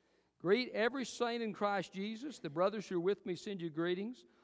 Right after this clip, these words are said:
All the saints send you greetings, especially those who belong to Caesar's household. The grace of the Lord Jesus Christ be with your spirit. So what to do with life is hard. What steps can we take? Well, we need to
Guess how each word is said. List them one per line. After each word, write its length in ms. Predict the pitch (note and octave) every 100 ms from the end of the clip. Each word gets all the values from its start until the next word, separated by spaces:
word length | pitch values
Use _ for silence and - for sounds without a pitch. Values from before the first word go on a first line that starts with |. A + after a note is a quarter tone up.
| -
All 200 | - G#3
the 120 | G#3 F#3+
saints 460 | - B3+ C4+ A#3
send 240 | - G3 D#3
you 100 | D#3
greetings, 440 | D#3 D#3 F#3+ G#3
especially 640 | - D3+ - C#4 C#4+ F#3+ F3
those 300 | E3+ G#3 -
who 60 |
belong 340 | A3+ F#3+ D#3 D#3+
to 60 |
Caesar's 420 | D3+ E3 E3 E3+ D3+
household. 540 | D3 C#3 - A#2+ B2 B2 _ _ _ _ _ -
The 60 |
grace 480 | B2+ D#3+ G3+ A#3+ -
of 80 | E3
the 60 | D#3+
Lord 240 | E3+ G#3
Jesus 480 | D#3 D#3+ C3 E3 -
Christ 480 | - C#3+ B2+ C3 - C#3
be 180 | B2+ F#3
with 320 | F#3 D#3+ D#3
your 440 | - D#3+ C#3+ C3+ C3+ _ _
spirit. 560 | - - C#3 B2+ A2+ - _ _ _ _ _ _ _ _ -
So 100 | G3
what 220 | C#4 A3
to 80 | D4+
do 180 | C4+
with 140 | A#3 F#3+
life 360 | F#3 G3 G#3 - - - - - - _
is 160 | F3+
hard. 280 | D#3+ E3+ D3
What 140 | G#3 -
steps 280 | C4+ B3
can 160 | - A3+
we 100 | F#3
take? 320 | E3 D3 C3
Well, 120 | F3
we 100 | G#3
need 300 | C#4 D4 B3
to 340 | - G3+ F#3